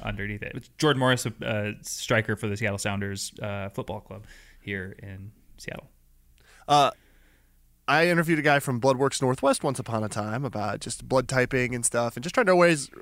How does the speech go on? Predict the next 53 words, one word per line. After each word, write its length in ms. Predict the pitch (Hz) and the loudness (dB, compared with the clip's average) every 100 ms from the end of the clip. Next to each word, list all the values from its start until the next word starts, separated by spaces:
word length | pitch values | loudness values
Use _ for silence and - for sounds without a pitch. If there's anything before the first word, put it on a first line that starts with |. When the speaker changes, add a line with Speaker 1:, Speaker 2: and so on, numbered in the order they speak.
| - | -2
Speaker 2:
awareness 600 | 147 143 196 196 170 - | 2 6 6 4 2 -4
for 240 | - 135 120 - _ _ _ - | -4 -6 -8 -20 _ _ _ 2
donating 480 | 147 139 147 175 | 4 4 2 0
blood. 260 | 170 285 - - - | -2 -4 -6 -14 -8
Speaker 1:
Yeah. 200 | - - - - | -6 -6 -10 2
Speaker 2:
And 440 | 143 139 131 127 | 4 6 6 4
he 180 | 120 180 | 0 -4
came 240 | 170 165 151 | 0 0 2
in 60 | |
and 80 | 143 | 2
he 60 | 127 | 2
was 160 | 120 117 | 0 0
like, 140 | 117 | 0
"I 40 | |
don't, 180 | 120 175 - | 2 2 0
I 100 | 127 | 0
finally 300 | - 160 185 | 4 2 4
got 140 | 170 | 2
my 100 | 135 | 0
first 340 | 123 165 180 - | 0 0 0 0
tattoo 540 | 185 175 - 151 147 | 0 0 0 2 4
at 220 | 127 123 - | 2 2 -2
the 200 | 120 120 | -6 -4
tattoo 420 | 135 120 - 220 | -2 -2 0 0
convention 720 | - 127 117 113 - 113 135 | 0 0 0 -2 -2 -2 -2
a 20 | |
couple 220 | 131 - | -4 -6
of 60 | 110 | -8
years 120 | 104 | -8
back." 140 | - | -4
Speaker 1:
Oh, 100 | 190 | -2
yeah. 180 | 143 156 - _ | 0 -2 -8 _
Speaker 2:
At 80 | 135 | -6
the 60 | 135 | 0
tattoo 300 | 151 - 240 | 0 0 -4
convention, 600 | 151 117 117 113 113 127 | -4 -4 -6 -6 -6 -4
the 80 | |
Seattle 340 | 113 127 117 117 | -2 -2 -2 -4
Ta-, 160 | 123 113 - _ | -6 -8 -10 _
Tattoo 300 | - 113 131 | -10 -6 -4
Expo 300 | 120 - - | -4 -6 -8
or 100 | 104 101 | -8 -8
whatever 260 | 107 104 | -10 -12
it 60 | 104 | -12
is. 200 | 110 127 - - _ | -12 -12 -16 -20 _
I 120 | 117 | 2
was 160 | 127 110 | 2 4
there 220 | 131 135 | 6 6
with 140 | 127 | 6
Bloodworks 420 | 110 156 156 127 123 | 4 2 4 2 2
trying 220 | - 117 | 0 0
to 60 | 113 | 2
help 280 | 113 113 | 0 -2